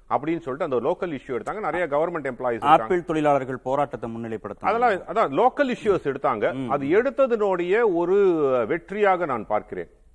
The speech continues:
Speaker 1: ஏன்னா மோடி, otherwise இது வந்து மோடி, ஆன்டி மோடி கேம்பெயினாக தான் எப்போதுமே செய்துட்டு இருப்பாங்க. அதை செய்யாம எடுத்த போது காங்கிரஸ் இதிலிருந்து ஒரு பாடம் கற்குமா என்று தான் நான் பார்க்கிறேன். ஆனா குஜராத்ல வந்து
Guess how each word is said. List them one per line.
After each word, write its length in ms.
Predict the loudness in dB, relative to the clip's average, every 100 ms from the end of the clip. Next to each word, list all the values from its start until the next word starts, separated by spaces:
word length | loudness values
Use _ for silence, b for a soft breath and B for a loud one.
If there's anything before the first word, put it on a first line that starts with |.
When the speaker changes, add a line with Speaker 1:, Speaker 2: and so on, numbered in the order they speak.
| _
Speaker 1:
ஏன்னா 80 | -6
மோடி, 340 | -2 0 0
otherwise 540 | -2 0 0 2 0 0
இது 180 | 0 -4
வந்து 220 | -2 -2
மோடி, 540 | 0 0 0 -2 -4
ஆன்டி 300 | -4 -6 -6
மோடி 280 | -6 -4 -4
கேம்பெயினாக 540 | -4 -4 -4 -4 -2 -2
தான் 120 | -2
எப்போதுமே 380 | -2 -2 -2 -4
செய்துட்டு 380 | -6 -8 -8 -8
இருப்பாங்க. 240 | -6 -6
அதை 280 | -6 -6 -6
செய்யாம 340 | -8 -4 -2 -2
எடுத்த 340 | -4 -4 -6
போது 340 | -6 -4 -6 b b b b
காங்கிரஸ் 560 | -2 0 0 2 2 2
இதிலிருந்து 440 | 0 2 2 2
ஒரு 120 | 0
பாடம் 340 | 2 0 0 -2
கற்குமா 420 | -4 -4 -6 -4
என்று 220 | -4 -4
தான் 140 | -4 -4
நான் 180 | -6
பார்க்கிறேன். 400 | -4 -6 -6 -16 -16 _
ஆனா 260 | -2 0 0
குஜராத்ல 540 | 2 4 4 4 0
வந்து 380 | 0 -2 -4